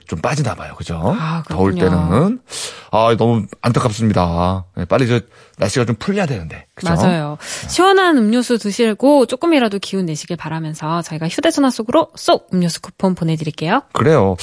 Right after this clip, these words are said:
Speaker 1: 이 전통시장에서 이렇게 맛있는 거 먹고 이렇게 더위 피하는 것도 재미있을 것 같은데, 그죠?
Speaker 2: 어, 요즘엔 진짜 시장 구경하는 거 너무 재밌어요. 맛있는 거 뭐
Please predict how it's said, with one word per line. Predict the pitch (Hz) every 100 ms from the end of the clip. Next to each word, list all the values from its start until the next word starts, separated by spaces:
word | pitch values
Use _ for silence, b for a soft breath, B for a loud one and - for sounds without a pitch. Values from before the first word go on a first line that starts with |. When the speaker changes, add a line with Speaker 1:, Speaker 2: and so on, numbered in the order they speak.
| B
Speaker 1:
이 | 175
전통시장에서 | - 170 247 247 - 220 214 202
이렇게 | 190
맛있는 | 123 147 196
거 | 196
먹고 | 151 143 175
이렇게 | 160 165 -
더위 | 143 151
피하는 | - 247 208
것도 | 165 160
재미있을 | 143 170 117 -
것 | 120
같은데, | - 92
그죠? | 87 196
Speaker 2:
어, |
요즘엔 | 196 247 349
진짜 | 294 202 214
시장 | - - 392
구경하는 | 302 247 208
거 | 175
너무 | 160 190
재밌어요. | 202 165 - -
맛있는 | 156 175 285
거 |
뭐 | 233